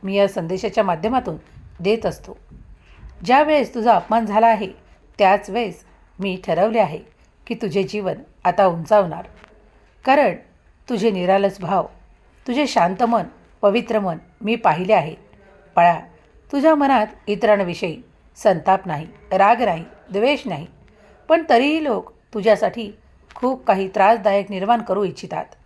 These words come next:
ते तुझ्या विरोधात असतात, पण आता मात्र काही रागावलेले लोकसुद्धा तुझ्या जवळ येऊन माफी मागतील, कारण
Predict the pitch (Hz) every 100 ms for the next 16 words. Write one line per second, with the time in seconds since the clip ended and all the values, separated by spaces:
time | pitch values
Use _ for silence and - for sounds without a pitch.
0 | _ _ _ _ _ _ 302 285 277 294
1 | 262 214 262 233 233 170 - 196 156 -
2 | - - _ _ 190 190 160 165 226 233
3 | 165 170 - _ _ _ _ _ - 170
4 | 185 175 _ _ _ _ 175 190 160 180
5 | 190 196 202 180 180 202 262 220 190 -
6 | - - - 277 330 220 226 277 254 247
7 | - - - - - - - 208 180 233
8 | 208 143 - 165 - - - - - -
9 | 165 202 180